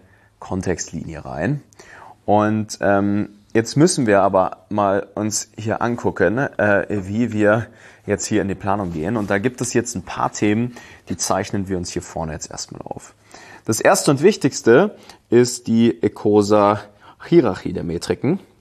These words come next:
Das sind alles Zahlen, die sind erstmal indiskutabel für das Aussteuern deiner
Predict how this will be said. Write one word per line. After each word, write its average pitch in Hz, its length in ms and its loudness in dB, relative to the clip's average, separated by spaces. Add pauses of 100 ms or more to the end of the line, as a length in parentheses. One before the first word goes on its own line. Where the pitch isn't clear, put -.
(200)
Das 170 200 2
sind 151 180 4
alles 180 320 2
Zahlen, 139 640 2 (580)
die 113 280 4
sind 135 440 2 (300)
erstmal 104 640 0 (160)
indiskutabel 110 1040 0 (280)
für 135 600 4 (240)
das 104 420 -2
Aussteuern 95 760 0 (200)
deiner 87 400 -2